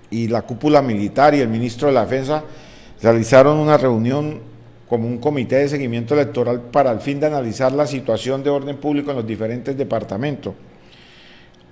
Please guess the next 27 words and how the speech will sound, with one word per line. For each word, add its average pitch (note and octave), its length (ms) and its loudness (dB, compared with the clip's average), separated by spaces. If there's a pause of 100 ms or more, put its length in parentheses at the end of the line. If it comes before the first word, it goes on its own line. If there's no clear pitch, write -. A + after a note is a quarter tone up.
(180)
Los G2 200 -4
departamentos A2+ 680 -2
más D3 180 2
graves C#3+ 360 6
en A#2 100 -2
orden A#2+ 280 -2
público C#3+ 380 -2
está B2+ 460 -2 (800)
Arauca, A2+ 640 0 (760)
Cauca, C3+ 600 0
el G#2+ 100 -10
Valle C#3 300 2
del B2 220 -2
Cauca, C#3+ 520 0 (840)
está B2 360 -2
norte C#3+ 400 0
de C3+ 100 2
Santander, A2+ 760 -4
el A#2 280 -2
Chocó, B2+ 640 2 (580)
y A#2 120 -4
dice, C3 280 0
pues, - 160 -6
que C3+ 80 -2
hasta A#2 160 -2
el A2+ 80 2
momento C3 580 0